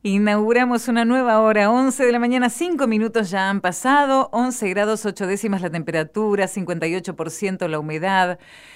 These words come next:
El cielo está algo nublado, se espera para hoy una máxima de quince grados. Al inicio del programa, en este repaso que hacíamos en la, en el primer tramo, hablábamos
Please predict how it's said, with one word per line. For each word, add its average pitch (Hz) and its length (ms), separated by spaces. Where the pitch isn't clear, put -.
El 208 280
cielo 349 380
está 254 320
algo 226 340
nublado, 202 380
se 214 100
espera 226 260
para 202 200
hoy 208 160
una 196 140
máxima 208 440
de 180 140
quince 214 480
grados. 160 540
Al 185 120
inicio 254 340
del 226 160
programa, 214 540
en 214 60
este 220 200
repaso 196 480
que 170 80
hacíamos 180 880
en 165 240
la, 156 400
en 175 120
el 185 100
primer 240 400
tramo, 208 560
hablábamos 254 680